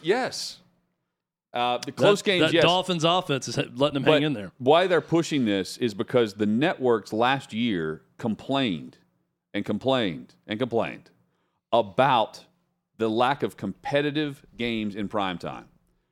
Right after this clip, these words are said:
Speaker 1: They're pushing the prime, the, prime time games haven't been good, but they're pointing to the competitive nature for the networks to see. By the way, I mean, we're still watching the N F L. Uh, ratings are solid, but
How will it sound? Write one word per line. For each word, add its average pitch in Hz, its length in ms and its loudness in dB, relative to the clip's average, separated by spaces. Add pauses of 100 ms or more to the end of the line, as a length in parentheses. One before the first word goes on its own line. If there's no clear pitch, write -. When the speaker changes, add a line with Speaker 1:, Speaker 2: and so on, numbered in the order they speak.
(220)
Speaker 1:
They're 120 140 4
pushing 170 520 -2
the 131 60 2
prime, 139 440 -2
the, 120 180 0 (420)
prime 226 140 -4
time 127 160 -4
games 92 180 -4
haven't 90 180 -6
been 76 120 -8
good, 73 320 -6 (840)
but 120 260 2 (260)
they're 127 200 2
pointing 151 360 0
to 139 120 -4
the 113 100 -4
competitive 117 600 -2
nature 110 540 -4 (120)
for 113 140 -2
the 98 100 -2
networks 107 520 -2
to 95 100 -16
see. 113 440 -4
By 123 160 4
the 120 100 0
way, 123 340 2
I - 20 -2
mean, 98 280 -2 (500)
we're 107 80 -6
still 131 260 0
watching 113 400 0
the 98 160 -2
N 101 60 -2
F 90 160 -6
L. 90 400 0 (640)
Uh, 90 100 -2
ratings 113 500 0
are 92 360 -2 (200)
solid, 127 580 -2 (680)
but 107 320 2